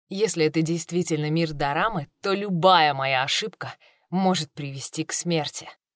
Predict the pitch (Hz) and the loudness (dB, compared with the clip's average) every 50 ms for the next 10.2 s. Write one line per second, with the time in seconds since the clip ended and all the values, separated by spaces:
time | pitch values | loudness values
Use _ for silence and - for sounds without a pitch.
0 | _ _ _ _ _ _ _ _ _ _ _ _ _ _ _ _ _ _ _ _ | _ _ _ _ _ _ _ _ _ _ _ _ _ _ _ _ _ _ _ _
1 | _ _ - 185 190 202 214 208 180 165 156 - _ _ _ _ _ _ _ _ | _ _ -2 0 2 2 4 2 2 0 0 -4 _ _ _ _ _ _ _ _
2 | - - - - 269 262 254 247 - - - 330 330 - 339 302 285 269 240 240 | -14 -12 -8 -4 -2 -2 0 0 -2 0 0 0 0 2 0 0 0 0 0 0
3 | 233 226 247 240 233 190 165 151 147 - - - - _ _ _ _ _ _ _ | 2 4 4 2 2 2 0 -2 -4 -6 -12 -20 -20 _ _ _ _ _ _ _
4 | - - - - 160 160 156 - 170 160 160 160 160 214 220 - 175 156 147 151 | -14 -10 -6 -4 -4 -4 -2 -2 0 0 2 0 0 -2 -2 -2 -4 -4 -2 0
5 | 156 156 156 160 165 - - 160 156 - - - - - - _ _ _ _ _ | 0 0 2 0 0 0 -2 -2 -2 -4 -6 -8 -10 -18 -18 _ _ _ _ _
6 | _ _ _ _ _ _ _ _ _ _ _ _ _ _ _ _ _ _ _ _ | _ _ _ _ _ _ _ _ _ _ _ _ _ _ _ _ _ _ _ _
7 | _ _ - 254 247 247 - - 480 - 208 - - 202 - _ _ _ _ _ | _ _ -4 -4 -2 0 0 0 2 2 2 2 0 0 -4 _ _ _ _ _
8 | _ _ - - 269 254 302 302 269 269 247 - - 302 320 311 - 269 226 208 | _ _ -4 -2 0 2 2 2 2 2 0 2 2 2 2 2 2 0 0 4
9 | 302 339 339 320 - 285 285 285 - 277 269 302 302 294 277 240 226 - 185 - | 4 4 4 4 2 0 0 2 0 0 0 0 0 2 2 2 0 0 -4 -8
10 | - 175 - | -10 -12 -12